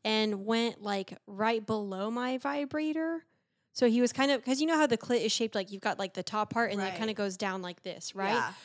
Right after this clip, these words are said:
Speaker 1: So he kind of put his fingers, like, underneath it, but, like, kinda to the,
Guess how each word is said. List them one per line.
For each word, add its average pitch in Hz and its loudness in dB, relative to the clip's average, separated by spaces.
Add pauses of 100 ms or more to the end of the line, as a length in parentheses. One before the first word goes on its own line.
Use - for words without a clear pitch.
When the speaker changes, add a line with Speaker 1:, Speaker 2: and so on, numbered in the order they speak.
(100)
Speaker 1:
So 269 4
he 262 2
kind 302 0
of 302 -2
put 277 2
his 262 -4
fingers, 254 -2
like, 196 -6 (360)
underneath 233 0
it, 262 2
but, 196 -2
like, 196 -4
kinda 233 -6
to 226 -10
the, 208 -8